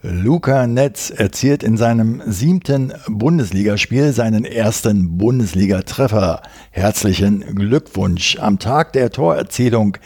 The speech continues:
siebzehn Jahre, zweihundertvierundsiebzig Tage alt, damit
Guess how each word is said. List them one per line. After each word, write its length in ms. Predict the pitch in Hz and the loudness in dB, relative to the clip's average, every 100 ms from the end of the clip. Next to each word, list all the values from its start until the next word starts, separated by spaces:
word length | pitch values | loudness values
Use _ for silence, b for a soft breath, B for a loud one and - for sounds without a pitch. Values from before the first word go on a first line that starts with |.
| B B | B B
siebzehn 640 | 87 92 151 - - 123 | -2 0 -2 -2 -2 0
Jahre, 520 | 104 104 117 113 107 95 | 2 2 0 2 0 0
zweihundertvierundsiebzig 1300 | - 113 117 107 90 117 104 92 95 - 90 - - | -2 0 2 2 0 0 2 2 -2 -4 -4 -4 -6
Tage 420 | 98 101 107 101 | -2 0 0 0
alt, 460 | 98 113 113 - - B B B | 2 2 2 -2 -14 B B B
damit 460 | 87 92 98 95 | -2 0 0 -2